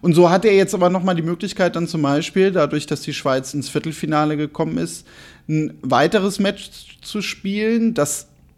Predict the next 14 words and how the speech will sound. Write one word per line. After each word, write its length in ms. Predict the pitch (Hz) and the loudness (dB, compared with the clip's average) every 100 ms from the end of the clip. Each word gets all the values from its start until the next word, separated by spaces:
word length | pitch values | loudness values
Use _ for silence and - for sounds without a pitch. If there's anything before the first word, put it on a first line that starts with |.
| _ - | _ 2
er 100 | 170 | 4
denn 200 | 180 165 | 4 0
zwar 260 | - 151 | 2 2
jetzt 260 | 151 143 - | 4 2 -2
auch 160 | 143 - | -4 -4
verloren 680 | - 139 123 135 175 202 180 | -2 0 2 2 2 0 0
hat, 340 | 214 208 - | -2 -4 -2
aber 300 | 147 156 151 | 2 2 0
wo 80 | 147 | -4
ich 160 | 143 | -6
fand, 420 | - 135 147 202 - | -8 -4 -4 -4 -4
gegen 180 | 170 | -4
Sebastian 500 | 160 143 156 - 156 | -2 -4 -4 -4 -4
Baez 440 | 139 127 139 180 | -4 -2 0 -2